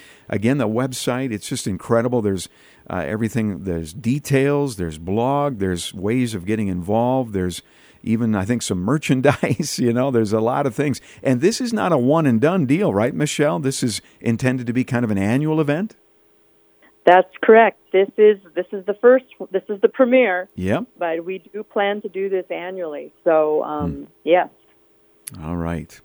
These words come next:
Speaker 1: It'll just get easier from <laughs> this point forward. Uh, but wow, I mean, you guys are kicking it off with a bang, and it's gonna be amazing. So, uh, y-, it's one hour,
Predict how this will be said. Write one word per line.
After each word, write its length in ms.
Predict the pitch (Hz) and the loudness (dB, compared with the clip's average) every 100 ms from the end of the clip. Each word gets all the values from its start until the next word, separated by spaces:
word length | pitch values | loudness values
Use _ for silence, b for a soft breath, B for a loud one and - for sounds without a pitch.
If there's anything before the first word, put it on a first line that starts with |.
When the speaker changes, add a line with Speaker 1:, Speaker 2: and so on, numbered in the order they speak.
| - | -12
Speaker 1:
It'll 180 | 87 95 | -8 -4
just 220 | 131 113 | -4 0
get 160 | 139 | 0
easier 400 | 139 143 113 95 | 2 0 0 0
from 320 | 76 107 98 - - | -2 -4 -4 -4 -4
<laughs> 160 | 120 - | -4 -2
this 220 | 143 - | -4 -2
point 280 | 147 123 101 | -4 -4 -4
forward. 540 | - 135 127 107 90 B B B B | 2 4 4 2 0 B B B B
Uh, 360 | - 101 98 98 | -2 0 0 -2
but 320 | 95 98 107 | -4 0 0
wow, 560 | 90 101 120 117 95 80 | 2 2 2 2 0 0
I 260 | 85 98 | -2 -2
mean, 220 | 95 98 101 | 0 0 0
you 260 | 117 110 | -2 -4
guys 420 | - 90 123 117 | -8 -6 -2 -2
are 60 | 95 | -2
kicking 380 | - 123 117 113 | -4 -4 -2 -2
it 100 | 110 | 0
off 220 | 127 127 | -2 -2
with 120 | 98 | -2
a 40 | 90 | 0
bang, 500 | 95 110 120 120 110 b b b b | 0 2 4 2 0 b b b b
and 280 | 90 87 90 | -4 0 0
it's 140 | 135 | 0
gonna 160 | 123 107 | 0 0
be 140 | 90 | 0
amazing. 640 | 80 85 95 92 78 80 - _ | -2 0 0 0 -2 -10 -16 _
So, 380 | - - 80 85 | -8 -4 -4 -4
uh, 140 | 85 | -4
y-, 260 | 85 92 90 | -6 -6 -8
it's 200 | 92 85 | -6 -8
one 320 | 80 78 135 160 | -6 0 0 2
hour, 420 | 143 143 151 | 0 0 0